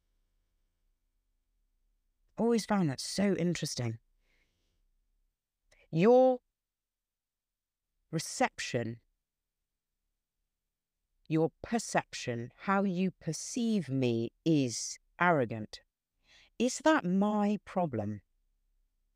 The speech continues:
I've had this conversation with my mum. She, <laughs> she,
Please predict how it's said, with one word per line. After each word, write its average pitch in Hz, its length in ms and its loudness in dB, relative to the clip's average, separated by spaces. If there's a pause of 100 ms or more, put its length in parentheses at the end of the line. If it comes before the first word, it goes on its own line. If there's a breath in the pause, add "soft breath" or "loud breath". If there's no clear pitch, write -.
(560 loud breath)
I've 185 120 2
had 254 140 0
this 247 140 -2
conversation 165 540 0
with 127 100 0
my 127 120 0
mum. 127 280 0
She, - 240 -8 (160)
<laughs> 208 160 0
she, - 320 -4